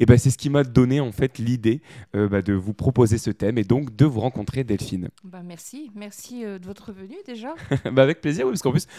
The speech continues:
Speaker 1: bah, vous nous recevez chez vous, là aussi
Speaker 2: Mm.
Speaker 1: où vous, euh, recevez vos, on, on dit patients ou clients ?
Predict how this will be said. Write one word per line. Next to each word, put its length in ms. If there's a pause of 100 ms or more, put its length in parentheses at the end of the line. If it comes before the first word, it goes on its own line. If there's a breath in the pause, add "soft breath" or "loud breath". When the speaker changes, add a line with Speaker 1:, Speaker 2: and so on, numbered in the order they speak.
(140 loud breath)
Speaker 1:
bah, 80
vous 140
nous 120
recevez 320
chez 160
vous, 160
là 160
aussi 240
Speaker 2:
Mm. 40
Speaker 1:
où 40
vous, 260
euh, 160 (240 loud breath)
recevez 380
vos, 260
on, 180
on 140
dit 140
patients 340
ou 80
clients ? 420